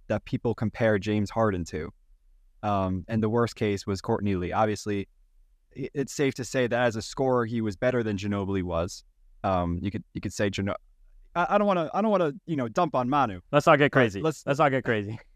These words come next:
Speaker 2: <laughs>
Speaker 1: Manu was nice. Um, but
Speaker 2: Don't put Manu and Harden in the same
Speaker 1: Hel-
Speaker 2: combo when it comes to scoring. Let's not get crazy.
Speaker 1: No, I, I didn't mean scoring. I just meant whatever, whatever.
Speaker 2: I, I know what you meant, man. I'll, I'll play it. I'll play it.
Speaker 1: Um, but this guy says that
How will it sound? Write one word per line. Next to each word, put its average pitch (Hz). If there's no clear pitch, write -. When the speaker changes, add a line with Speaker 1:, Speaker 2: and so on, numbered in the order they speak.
Speaker 2:
<laughs> -
Speaker 1:
Manu 202
was 196
nice. 131
Um, 131
but 170
Speaker 2:
Don't 160
put 185
Manu 165
and 147
Harden 143
in 131
the 127
same 127
Speaker 1:
Hel- 127
Speaker 2:
combo 117
when 110
it 107
comes 113
to 104
scoring. 95
Let's 110
not 147
get 160
crazy. 104
Speaker 1:
No, 185
I, 165
I 190
didn't 196
mean 196
scoring. 180
I 170
just 180
meant 170
whatever, 147
whatever. 117
Speaker 2:
I, 156
I 165
know 143
what 113
you 107
meant, 95
man. 95
I'll, 98
I'll 90
play 87
it. 85
I'll 131
play 120
it. -
Speaker 1:
Um, 117
but 135
this 185
guy 175
says 147
that 120